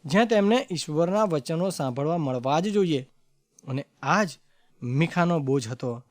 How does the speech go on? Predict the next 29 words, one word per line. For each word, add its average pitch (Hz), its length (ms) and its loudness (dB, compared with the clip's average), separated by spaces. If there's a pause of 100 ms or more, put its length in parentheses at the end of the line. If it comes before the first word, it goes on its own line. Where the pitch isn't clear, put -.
(360)
યાજકો 190 600 2
પગાર 156 380 0
લઈને 156 360 0 (340)
શિક્ષણ 196 460 -2
આપતા - 360 -6
હતા, 123 420 -4 (400)
અને 185 200 2
પ્રબોધકો 220 680 4
પોતાના 185 560 0 (100)
ઈશ્વરીય 156 500 -2
હકને 143 340 -4
બદલે 143 420 -2 (360)
પૈસા 175 340 2
લેતા 127 340 -2
હતા. 120 300 -8 (440)
આ 131 80 -8
કારણથી 127 600 -2 (360)
ઈશ્વરના 196 480 4
લોકો 135 440 -4 (260)
તેનું 135 240 -2
વચન 170 420 2
સાંભળતા 131 480 -2
નહોતા. 120 400 -6 (380)
અંતે 214 380 6
આ 175 360 0
આત્મિક 208 400 0
આગેવાનોની 165 640 0
નિષ્ફળતાને 151 640 -4
કારણે 151 460 0